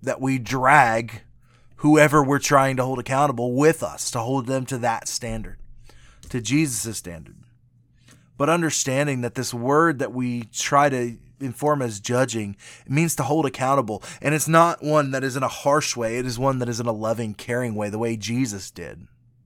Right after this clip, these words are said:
You see, what Jesus did to hold people accountable, he ate dinner with them. He shared with them. He performed miracles to them. He challenged them. You see, Jesus' idea of accountability and our account-,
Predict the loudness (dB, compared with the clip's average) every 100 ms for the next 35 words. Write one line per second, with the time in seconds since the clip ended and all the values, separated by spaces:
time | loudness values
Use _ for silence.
0 | _ _ _ _ _ _ -8 2 4 4
1 | 2 0 -2 -4 -4 -4 -4 -4 -4 -4
2 | -4 -2 -2 -4 -10 -12 _ _ _ -20
3 | _ -2 0 0 -2 -2 -2 -8 -14 -20
4 | _ _ _ _ _ _ _ _ -10 -4
5 | 0 2 2 2 0 -4 -12 -18 -20 _
6 | -20 -20 -4 -4 -4 2 4 4 2 2
7 | 0 0 -6 -10 -10 -10 -14 -18 -20 _
8 | _ _ _ -20 -14 -4 -2 0 2 4
9 | 4 2 0 -6 -12 -14 -18 -20 -20 _
10 | _ _ _ _ _ _ _ _ -6 -2
11 | 0 0 -2 -6 -2 0 -2 -2 0 2
12 | 2 0 -2 -4 -4 -4 -2 -2 -6 -6
13 | -4 -2 -2 -2 -6 -6 -8